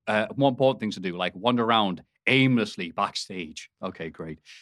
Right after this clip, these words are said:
But then later on, Wes is attacked in the locker room by Hayes and Trick Williams. They slam his head in a locker door, meaning he isn't cleared to challenge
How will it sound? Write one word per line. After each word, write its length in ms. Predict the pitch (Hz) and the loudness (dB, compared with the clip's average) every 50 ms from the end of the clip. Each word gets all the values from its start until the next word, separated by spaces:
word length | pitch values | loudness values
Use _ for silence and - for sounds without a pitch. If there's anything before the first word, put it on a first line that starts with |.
| _ _ | _ _
But 80 | 107 110 | 0 0
then 140 | 127 131 | 2 2
later 200 | 135 131 120 117 123 | 2 2 4 4 4
on, 160 | 123 117 117 | 4 4 4
Wes 220 | 120 120 123 117 | 4 2 2 0
is 140 | - - 95 | -2 -6 -6
attacked 300 | 107 - 120 113 - - - | -4 -2 -2 -2 -2 0 0
in 80 | 143 165 | 2 4
the 60 | 160 | 4
locker 220 | 151 143 131 - 139 | 4 2 2 2 2
room 160 | 135 131 123 | 4 4 4
by 240 | - 131 147 156 143 | 4 4 4 4 4
Hayes 300 | 117 123 127 127 120 - - 127 | 2 2 2 0 0 -2 -2 0
and 160 | 135 147 143 | 0 0 0
Trick 220 | - - 151 135 | -2 -4 -2 0
Williams. 440 | 165 190 220 175 101 85 87 - - - _ _ _ _ | 2 2 4 2 2 0 -2 -10 -12 -16 _ _ _ _
They 120 | - 90 | -6 -4
slam 220 | - - 107 107 107 | 0 0 0 0 0
his 100 | 98 - | 0 0
head 240 | 110 107 104 104 - | 0 0 0 -2 -2
in 80 | 107 | -2
a 60 | 107 107 | 0 2
locker 280 | 107 107 107 - 107 | 2 2 2 2 -2
door, 340 | 95 101 98 101 101 98 - _ _ _ | 0 2 2 2 0 0 -2 _ _ _
meaning 200 | 107 117 120 120 | 2 4 6 6
he 220 | 120 107 101 107 123 | 4 4 2 0 2
isn't 240 | 123 135 127 123 | 2 0 -2 0
cleared 220 | - 117 110 107 107 | 2 2 2 2 0
to 60 | - | -4
challenge 440 | - - 98 98 104 104 101 - | -2 -2 0 0 0 0 -2 -2